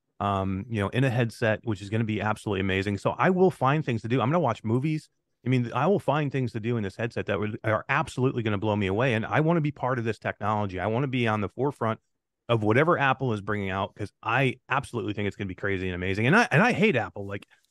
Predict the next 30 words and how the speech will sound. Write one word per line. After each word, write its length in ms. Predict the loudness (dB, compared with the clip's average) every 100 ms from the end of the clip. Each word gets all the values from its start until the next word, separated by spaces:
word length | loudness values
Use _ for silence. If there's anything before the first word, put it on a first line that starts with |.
| 0
I 40 |
don't 200 | 0 0
have 220 | -2 2
an 60 | 4
Apple 220 | 2 0
iPhone. 600 | -2 0 2 2 2 0
Like, 180 | -4 -4
I 60 | -4
don't 100 | -4
have 160 | -2
an 80 | -2
Apple 240 | -2 -4
Watch. 380 | 2 2 2 -4
I'm 160 | -6 -2
not, 200 | -2 -2
like, 160 | -6 -4
an 60 |
Apple 240 | -4 -4 -8
person 420 | -4 -4 -4 -6
in 80 | -4
any 200 | -2 0
way, 360 | 2 2 0 _ _ _ _
but 80 | 2
I 80 | 2
have, 180 | 2 0
I 140 | 0 -2
have 300 | -2 0 0
a 80 | 0
feeling 400 | 0 0 0
that 120 | -2